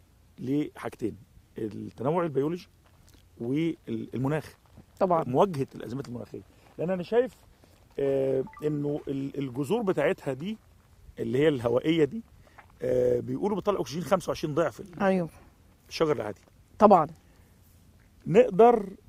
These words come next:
Speaker 1: نغش من الشجرة دي ونعمل محاكاة في تحلية المية وحاجات تانية.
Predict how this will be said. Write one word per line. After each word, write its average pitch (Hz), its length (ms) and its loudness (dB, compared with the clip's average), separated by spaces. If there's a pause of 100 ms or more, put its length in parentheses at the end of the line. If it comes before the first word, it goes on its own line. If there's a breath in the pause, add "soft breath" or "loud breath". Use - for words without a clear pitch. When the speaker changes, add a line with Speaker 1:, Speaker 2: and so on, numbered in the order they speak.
(140)
Speaker 1:
نغش 151 440 2
من 139 100 -4
الشجرة 151 400 0
دي 214 220 -6 (520)
ونعمل 143 760 -2
محاكاة 135 440 -2 (880)
في 147 300 0
تحلية 143 360 -2
المية 131 240 -2
وحاجات 113 300 -2
تانية. 101 140 -12